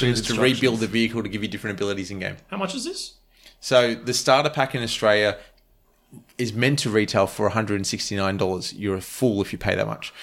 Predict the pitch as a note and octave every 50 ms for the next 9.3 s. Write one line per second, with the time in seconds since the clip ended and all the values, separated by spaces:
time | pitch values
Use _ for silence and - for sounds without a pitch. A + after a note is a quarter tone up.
0 | - - - - _ - - - - _ _ - - A#3 F3+ D#3+ D#3 D#3 D#3 E3
1 | F3+ F3 D#3+ - - F3+ F3 E3+ E3+ D#3+ - E3+ C3+ C3 C3 B2+ A#2+ A#2 A#2 F3+
2 | F3+ F3 D#3 D3+ D#3 D3+ B2+ G#2+ G#2 G2 - - A#2+ A#2 A#2 - G#2+ F#2+ F2 -
3 | A3+ G#3 G#3+ G#3+ - A3 - E3 C#3+ C3+ C3 - G3+ D3 D#3 D3 - - F3 -
4 | B2 D3 E3 F3+ F#3 F3 F3 F3 E3 D3 C#3 C3+ C3 C3 B2+ B2 B2+ B2+ B2 A2+
5 | C3+ C3+ - C3+ B2+ A2+ - A2+ G#2+ - A#2+ A2+ - A#2+ A2 A2 - C#3+ C#3+ A#2+
6 | A2+ A2 A2+ - - - - - C#3+ B2 - - - - - _ - - - -
7 | - - - A#2 - - A2 G#2+ G#2 - F3 E3 D3+ A2+ G#2+ G#2 G2+ A#2+ A#2+ B2+
8 | F3+ B3 A#3+ D3 C3 C3 B2+ - - C#3 B2 A#2+ A#2 A2+ A2+ A2 A2 B2 D#3 D#3
9 | B2+ C#3 E3 D#3+ - -